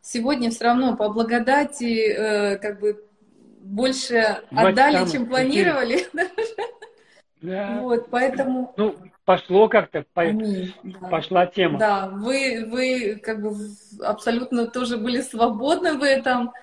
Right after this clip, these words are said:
Speaker 1: Я хочу попросить вас
Speaker 2: Мгм.
Speaker 1: всё-таки вот совершить молитву тоже благословения. Если Господь будет вести, э, в молитве исцеление, мне несколько дней, э, м, писал вот молодой человек, который очень ходатайствует за свою маму.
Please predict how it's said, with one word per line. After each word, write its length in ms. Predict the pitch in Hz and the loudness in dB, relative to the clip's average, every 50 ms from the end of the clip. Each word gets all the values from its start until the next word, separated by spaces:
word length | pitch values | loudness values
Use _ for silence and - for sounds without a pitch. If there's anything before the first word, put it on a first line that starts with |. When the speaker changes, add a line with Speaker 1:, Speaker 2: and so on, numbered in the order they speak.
| - _ _ _ _ - | -20 _ _ _ _ -4
Speaker 1:
Я 160 | 220 240 262 | 0 0 0
хочу 300 | 254 262 240 233 - 247 | 0 0 -2 -4 -6 -4
попросить 640 | 220 226 226 - 233 233 226 226 - 247 240 220 156 - | -4 -4 -2 0 0 -2 -2 -2 -6 -6 -6 -4 -2 -2
вас 180 | 208 202 160 | 0 0 0
Speaker 2:
Мгм. 80 | 165 160 | 0 -2
Speaker 1:
всё-таки 420 | 208 196 190 202 196 - - 208 | -2 -2 -2 -4 -6 -4 -6 -6
вот 240 | 185 196 190 - - | -6 -6 -8 -10 -14
совершить 580 | - - - - 226 220 220 214 - 233 220 - | -20 -18 -10 -8 -6 -4 -4 -4 -6 -6 -6 -4
молитву 480 | 208 208 214 220 220 208 214 - 190 185 | -4 -4 -4 -4 -6 -8 -10 -10 -12 -10
тоже 240 | - 190 180 190 | -8 -8 -8 -8
благословения. 1000 | 180 190 220 233 254 240 233 240 233 - 233 220 220 214 220 220 220 214 208 202 | -6 -4 -4 -2 -2 -2 -2 -4 -4 -4 -4 -4 -2 -2 -2 -2 -2 -2 -2 -2
Если 240 | 202 214 220 220 233 | -2 -4 -4 -4 -4
Господь 360 | 208 220 233 226 - 240 226 | -4 -4 -6 -6 -8 -8 -8
будет 300 | 214 202 226 220 220 - | -6 -4 -4 -4 -6 -6
вести, 680 | - 214 208 208 - - - - 233 240 240 247 254 247 - - - - - _ _ - | -8 -10 -10 -10 -12 -16 -10 -6 -4 -4 -4 -4 -8 -10 -12 -18 -20 -20 -20 _ _ -4
э, 160 | 196 202 196 | -4 -4 -4
в 100 | 190 202 | -2 -2
молитве 600 | 208 214 220 226 226 226 214 - - 202 202 - - 233 226 | 2 2 4 4 2 0 -2 -4 -4 -4 -4 -4 -2 -4 -4
исцеление, 1040 | 226 - - - 233 220 214 226 226 226 226 220 220 208 208 202 196 202 202 - - _ _ _ _ _ | -4 -6 -6 -4 -2 -2 0 0 0 0 0 0 -2 -2 -2 -4 -4 -8 -12 -16 -20 _ _ _ _ _
мне 340 | - 196 208 214 220 220 220 220 | -4 -2 -2 -2 -2 -2 -2 0
несколько 680 | 220 226 240 254 254 - - 233 226 - - 220 214 214 | 0 2 0 0 0 -2 -4 -6 -4 -2 -2 0 0 0
дней, 680 | 196 208 220 220 226 226 233 233 226 226 226 220 214 - | -2 -2 -2 2 4 4 4 4 4 2 0 -4 -6 -8
э, 40 | - 202 | -8 -6
м, 880 | 208 202 202 196 196 196 190 190 196 190 190 185 196 202 202 190 202 - - 233 233 220 185 - - - - _ _ _ _ _ | -4 -4 -4 -4 -4 -4 -4 -4 -6 -6 -8 -10 -10 -10 -12 -12 -14 -14 -12 -12 -12 -10 -12 -14 -16 -20 -20 _ _ _ _ _
писал 500 | - 208 208 - 233 226 220 220 214 208 | -14 -12 -6 0 2 4 4 4 4 2
вот 160 | 196 202 196 - | 0 -2 -4 -4
молодой 340 | 202 196 202 196 208 208 | -4 -4 -2 -2 -2 -2
человек, 480 | 208 - 233 220 226 233 254 254 254 254 | -2 -2 -2 0 0 2 2 0 0 -2
который 680 | 214 208 - - 208 208 208 208 208 202 202 196 - - | -4 -6 -4 -4 -2 0 2 2 2 2 0 -2 -6 -8
очень 340 | - 220 220 220 - 214 | -8 -6 -6 -6 -8 -8
ходатайствует 640 | 202 - 214 202 214 208 208 202 185 - - 196 185 180 | -6 -6 -4 -2 -2 -2 -2 -4 -8 -8 -8 -8 -8 -8
за 100 | 190 190 | -8 -10
свою 300 | - - 196 196 190 190 | -10 -8 -8 -6 -4 -4
маму. 640 | 196 208 226 247 262 269 262 247 240 240 247 247 | -2 0 0 2 2 2 2 2 0 0 -2 -6